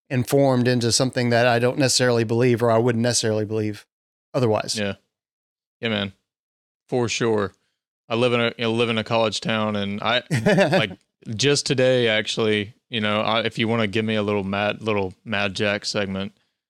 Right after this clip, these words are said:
Speaker 2: um,
Speaker 1: Bring
Speaker 2: I've
Speaker 1: it
Speaker 2: been,
Speaker 1: on.
Speaker 2: I've, yeah, man. So, uh,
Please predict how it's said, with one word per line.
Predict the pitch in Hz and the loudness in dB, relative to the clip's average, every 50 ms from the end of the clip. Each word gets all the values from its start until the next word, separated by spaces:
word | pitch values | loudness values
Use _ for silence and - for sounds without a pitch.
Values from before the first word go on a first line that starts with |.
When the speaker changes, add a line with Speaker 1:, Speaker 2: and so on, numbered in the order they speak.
| _ - - - | _ -20 -12 -4
Speaker 2:
um, | - 107 104 101 95 92 95 | -2 0 0 0 -2 -4 -6
Speaker 1:
Bring | - - 277 - | -4 -2 0 0
Speaker 2:
I've | - | 2
Speaker 1:
it | |
Speaker 2:
been, | - 135 135 | 2 2 2
Speaker 1:
on. | - - 107 - - | 2 0 -2 -6 -4
Speaker 2:
I've, | 117 113 107 107 - _ _ _ _ _ _ _ _ | -6 -4 -4 -6 -12 _ _ _ _ _ _ _ _
yeah, | - 117 107 | -6 -4 -2
man. | 107 104 104 101 101 95 _ _ _ _ _ _ _ _ _ - | -2 -2 -2 -4 -6 -8 _ _ _ _ _ _ _ _ _ -8
So, | - - 135 120 117 113 113 | -4 -2 0 2 2 2 2
uh, | 110 104 104 101 95 | 2 2 2 2 0